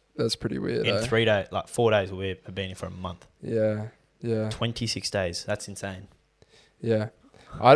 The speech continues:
Speaker 1: it's, when, when you put it like that, it's pretty crazy.
Speaker 2: Yeah.
Speaker 1: I haven't really, like, obviously missed my family, but I don't really process, um, them not being here or me not being with them until, like, I get on the phone with them.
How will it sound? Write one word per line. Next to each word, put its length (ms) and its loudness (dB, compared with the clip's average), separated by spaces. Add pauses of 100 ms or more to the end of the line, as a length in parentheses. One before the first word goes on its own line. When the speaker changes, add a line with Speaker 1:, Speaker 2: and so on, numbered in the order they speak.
Speaker 1:
it's, 540 2 (120)
when, 420 2 (440)
when 140 -4
you 80 -2
put 160 8
it 20 6
like 160 10
that, 80 6
it's 120 4
pretty 180 -2
crazy. 460 4 (200)
Speaker 2:
Yeah. 260 2
Speaker 1:
I 120 12
haven't 220 6
really, 200 10
like, 460 10 (640)
obviously 360 2
missed 260 0
my 100 2
family, 280 -6
but 200 2
I 140 8
don't 280 2 (340)
really 500 2
process, 1040 0 (640)
um, 640 0
them 380 2
not 240 0
being 260 0
here 140 -2
or 60 -4
me 180 -2
not 180 -6
being 180 -2
with 120 -4
them 220 2
until, 380 -4
like, 240 -2
I 40 -6
get 180 -2
on 60 -8
the 60 -8
phone 300 -6
with 120 -4
them. 180 -2